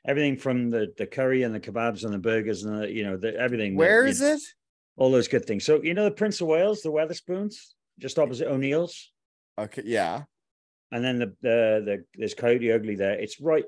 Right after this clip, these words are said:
Speaker 1: sandwiched. The only, the only fast food place on Saint Mary Street, that end.
Speaker 2: Oh, right there.
Speaker 1: It's called The Chippy. Um,
Speaker 2: Wow.
Speaker 1: and they, they put, I, I don't,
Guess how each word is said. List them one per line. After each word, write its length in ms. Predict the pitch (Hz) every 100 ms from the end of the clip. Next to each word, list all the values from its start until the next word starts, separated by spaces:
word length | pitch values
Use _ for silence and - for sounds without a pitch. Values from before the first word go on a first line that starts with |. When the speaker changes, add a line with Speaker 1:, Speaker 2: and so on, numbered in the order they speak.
| -
Speaker 1:
sandwiched. 600 | - 143 143 113 - -
The 160 | 135
only, 260 | 151 156 123 _ _ _
the 100 | 151
only 140 | 160 156
fast 300 | - 147 -
food 180 | 147 117
place 240 | 143 135
on 100 | 127
Saint 180 | 104 110
Mary 220 | 117 117
Street, 280 | - 101 98 _ _
that 200 | - 170
end. 120 | 190
Speaker 2:
Oh, 220 | 175 120 - _ _ _ _
right 240 | 117 123 -
there. 240 | 120 127
Speaker 1:
It's 100 | 127
called 340 | - 170 147 110
The 160 | 147
Chippy. 520 | 135 160 135 92 87 _ _ _ _ _ _ _ _ _ -
Um, 60 | 117
Speaker 2:
Wow. 400 | 104 104 107 95 _ _ _ -
Speaker 1:
and 120 | 135
they, 280 | 151 156 151
they 200 | 143 151
put, 340 | - 151 135 - _ _ _ _ _ _ _ _ _ _
I, 120 | 127 139
I 120 | 127 127
don't, 300 | 135 131